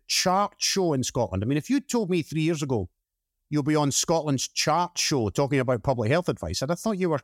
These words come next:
crazy. And then I also did Radio four and, and let's call it posher media, where the audience is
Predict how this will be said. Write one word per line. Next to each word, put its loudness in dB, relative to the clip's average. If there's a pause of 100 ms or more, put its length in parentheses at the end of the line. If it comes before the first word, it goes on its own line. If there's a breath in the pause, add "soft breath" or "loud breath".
crazy. -4 (580)
And 0
then 0
I 0
also 0
did -2
Radio 0
four 0
and, -2 (100)
and 0 (360)
let's -2
call 0
it -2 (420)
posher 0 (360)
media, -2 (340)
where 2
the 2
audience 2
is -2